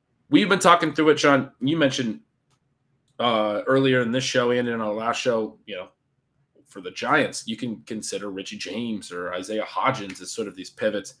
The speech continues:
You're kind of playing the Giants to lose in that scenario, but Barkley's a, the, the kind of traditional type of running back, hasn't caught a ton of passes where if they do lose in the first round, pretty easy to see that running back not score a ton of points. In past years, the,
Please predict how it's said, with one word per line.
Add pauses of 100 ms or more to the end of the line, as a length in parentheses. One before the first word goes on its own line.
(380)
You're
kind
of
playing
the
Giants
to
lose
in
that
scenario,
but (380)
Barkley's
a, (220)
the,
the (500)
kind
of
traditional
type
of
running
back,
hasn't
caught
a
ton
of
passes
where
if
they
do
lose
in
the
first
round, (380)
pretty
easy
to
see (720)
that
running
back
not
score
a
ton
of
points.
In
past
years,
the,